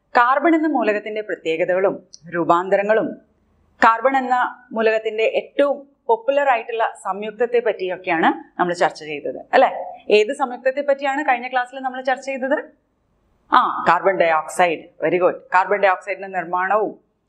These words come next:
ലബോറട്ടറിയിൽ അതെങ്ങനെയാണ് നിർമ്മിക്കുന്നത്, Carbon dioxide വാതകത്തിന്റെ പ്രത്യേകതകളും അതിന്റെ ഉപയോഗങ്ങളും ഒക്കെ നമ്മൾ ചർച്ച ചെയ്തു, അല്ലെ? പിന്നെ ചെറിയൊരു കാര്യം കൂടെ നമ്മൾ പറഞ്ഞിരുന്നു. എന്താണത്?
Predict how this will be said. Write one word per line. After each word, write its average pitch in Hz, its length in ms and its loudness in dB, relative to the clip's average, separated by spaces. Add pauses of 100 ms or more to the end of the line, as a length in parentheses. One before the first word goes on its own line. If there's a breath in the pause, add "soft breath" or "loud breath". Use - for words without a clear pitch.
(260)
ലബോറട്ടറിയിൽ 214 640 2
അതെങ്ങനെയാണ് 202 380 -6
നിർമ്മിക്കുന്നത്, 185 580 -4 (560)
Carbon 208 260 0
dioxide 202 420 0
വാതകത്തിന്റെ 196 520 -6
പ്രത്യേകതകളും 196 760 0 (880)
അതിന്റെ 214 260 6
ഉപയോഗങ്ങളും 214 720 0 (240)
ഒക്കെ 233 240 -2
നമ്മൾ 190 180 -2
ചർച്ച 185 280 -4
ചെയ്തു, 131 220 -6 (320)
അല്ലെ? 220 180 4 (1200)
പിന്നെ 254 180 4 (240)
ചെറിയൊരു 339 340 2
കാര്യം 285 300 2
കൂടെ 294 160 0
നമ്മൾ 254 240 -8 (280)
പറഞ്ഞിരുന്നു. 202 420 -2
എന്താണത്? 247 400 -2